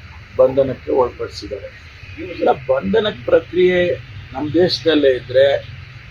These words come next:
ನಮ್ಮ ರಾಜ್ಯದಲ್ಲಿದ್ರೆ, ನಮ್ಮ ದೇಶದಲ್ಲಿ ಯಾವುದೇ ಶ-, ರಾಜ್ಯದಲ್ಲಿದ್ರೂ ಕೂಡ ನಮ್ಮ ಟೀಮ್ನ ಕಳಿಸಿ ಅವ್ರನ್ನ ಸೆಕ್ಯೂರ್ ಮಾಡ್ಬೋದಿತ್ತು. ಹೊರದೇಶದಲ್ಲಿ ಇದ್ದದ್ದ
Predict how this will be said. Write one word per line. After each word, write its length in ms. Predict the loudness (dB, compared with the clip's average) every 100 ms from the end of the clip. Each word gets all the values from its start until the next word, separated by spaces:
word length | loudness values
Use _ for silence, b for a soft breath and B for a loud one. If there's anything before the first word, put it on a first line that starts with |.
| -16 -6
ನಮ್ಮ 220 | -2 2 4 4 2
ರಾಜ್ಯದಲ್ಲಿದ್ರೆ, 960 | 2 0 0 0 2 0 -2 -4 -2 -2 -4 -16 -20 -20 -18 -18 -14
ನಮ್ಮ 140 | -8 0
ದೇಶದಲ್ಲಿ 420 | 0 2 4 6
ಯಾವುದೇ 500 | 6 4 6 6 4
ಶ-, 100 | 2
ರಾಜ್ಯದಲ್ಲಿದ್ರೂ 800 | 2 2 0 0 0 0 -2 -4
ಕೂಡ 240 | -4 -2 0 2 0
ನಮ್ಮ 260 | -2 -8 -10
ಟೀಮ್ನ 360 | -6 -4 -2 -4 -4
ಕಳಿಸಿ 340 | -4 -4 -2 0
ಅವ್ರನ್ನ 280 | 0 -2
ಸೆಕ್ಯೂರ್ 400 | -10 -18 -10 -8
ಮಾಡ್ಬೋದಿತ್ತು. 960 | -8 -10 -10 -14 -16 -16 -14 -14 -14 -20 -20 -20 -18 -4 4
ಹೊರದೇಶದಲ್ಲಿ 840 | 4 6 4 4 0 -2 2 0
ಇದ್ದದ್ದ 300 | 2 0 0